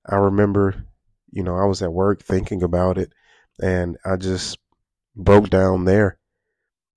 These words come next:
Um, just the thought of me being an abuser, you know, that really hurt me. That really hurt my spirit. And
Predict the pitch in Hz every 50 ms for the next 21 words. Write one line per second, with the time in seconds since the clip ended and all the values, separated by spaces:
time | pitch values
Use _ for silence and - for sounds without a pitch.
0 | _ _ _ - - - 92 90 87 85 85 82 85 - - - _ _ _ _
1 | _ _ - 95 95 92 90 - - - _ _ _ _ _ _ _ _ _ _
2 | _ _ _ _ _ 95 87 - 92 92 95 101 101 95 87 - 87 87 90 90
3 | 90 90 87 - - - - - 90 92 95 95 92 90 90 87 85 87 87 87
4 | 85 82 92 92 101 113 110 - 85 85 90 90 - - 90 90 90 87 87 90
5 | 92 - - 98 98 92 92 87 - 95 101 104 - - 90 85 82 85 90 90
6 | 90 95 92 92 92 90 90 - _ _ _ _ _ _ _ _ _ _ _ -
7 | 101 101 - - 90 87 - - - 101 101 104 101 90 87 87 87 87 85 85
8 | 82